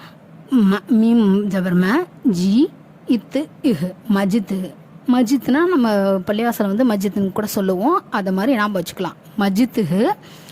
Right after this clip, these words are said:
கஃப், மஜித் ஹு, கஃப் அப்படின்னு ஞாபகம் வச்சுக்கிட்டோம்னா, குர்ஆனை ஓதும்போது இதுல மஜித் ஹுல எது வருது? மீமா? ஆ, நிறுத்துறோம். ஆ, ஜீமா? ஆ, நிறுத்துறோம். ஆ, தோவா? நிறுத்துறோம். கஃப்? ஆ, நிறுத்தணும். ஓகேவா?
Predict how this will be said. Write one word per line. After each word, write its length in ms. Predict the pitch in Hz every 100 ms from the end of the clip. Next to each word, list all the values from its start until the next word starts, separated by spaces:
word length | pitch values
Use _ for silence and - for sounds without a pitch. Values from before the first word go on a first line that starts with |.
| - - - 262
கஃப், 280 | - - - -
மஜித் 380 | 220 190 254 247
ஹு, 180 | 170 - -
கஃப் 420 | 208 - - -
அப்படின்னு 140 | 180
ஞாபகம் 320 | 214 196 190 185
வச்சுக்கிட்டோம்னா, 440 | - - 185 202 359 - - - -
குர்ஆனை 280 | - 269 277
ஓதும்போது 680 | 220 214 214 202 190 202 349 -
இதுல 220 | 269 208 196
மஜித் 400 | 208 285 254 233
ஹுல 80 |
எது 260 | 220 233 214
வருது? 280 | 208 202 220
மீமா? 300 | 226 208 202 - - - -
ஆ, 100 | 214
நிறுத்துறோம். 400 | 202 196 190 175 - - -
ஆ, 120 | 254 233
ஜீமா? 500 | 202 247 208 208 247
ஆ, 40 |
நிறுத்துறோம். 380 | 214 208 196 170 - -
ஆ, 80 | 240
தோவா? 360 | 247 214 208
நிறுத்துறோம். 360 | 208 208 190 175 - -
கஃப்? 440 | 269 269 - 233 320
ஆ, 100 | 302
நிறுத்தணும். 420 | 240 233 220 160 - - - - - 302
ஓகேவா? 400 | 240 185 185